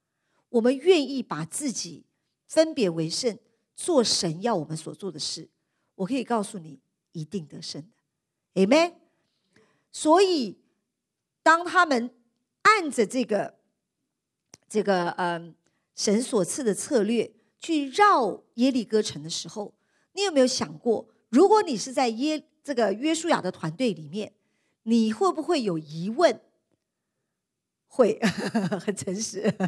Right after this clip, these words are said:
<laughs> 对啊，有时候我们真的会有疑问啊，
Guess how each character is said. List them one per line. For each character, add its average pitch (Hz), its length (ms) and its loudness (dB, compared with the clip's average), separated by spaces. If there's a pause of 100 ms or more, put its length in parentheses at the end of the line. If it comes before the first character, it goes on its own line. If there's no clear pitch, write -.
(260)
<laughs> - 440 -12
对 302 160 10
啊， 247 240 4 (300)
有 262 100 8
时 269 80 2
候 370 60 6
我 - 20 2
们 277 100 2
真 392 140 2
的 403 80 6
会 415 100 4
有 277 80 10
疑 180 200 0
问 269 200 4
啊， 214 160 -8